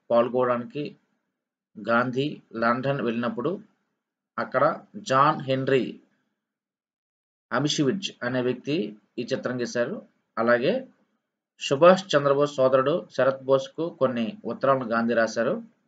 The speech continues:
ఈ ఉత్తరాల్లో బెంగాల్ విభజన, కమ్యూనిస్ట్ పాలనపై తన అభిప్రాయం వెల్లడించారు. ఉత్తర కొరియా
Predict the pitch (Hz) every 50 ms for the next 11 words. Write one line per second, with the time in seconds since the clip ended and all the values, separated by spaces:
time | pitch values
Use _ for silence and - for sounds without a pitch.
0 | _ _ _ _ - 131 147 151 147 139 139 143 143 139 139 139 156 180 - -
1 | - 110 107 107 - 117 131 139 147 143 143 139 131 127 131 143 143 170 208 208
2 | - - - _ _ _ _ _ _ _ _ _ _ - 131 131 139 147 147 147
3 | 147 - 147 131 131 127 123 123 123 117 127 143 185 214 - - - _ _ _
4 | _ _ _ _ _ _ _ _ - 131 123 120 113 98 101 131 127 127 120 113
5 | 110 107 110 107 107 117 113 131 190 117 - - _ _ _ _ _ _ _ _
6 | _ _ _ _ _ _ _ _ _ _ _ _ _ _ _ _ _ - 139 139
7 | - 180 180 180 - 180 170 170 170 170 175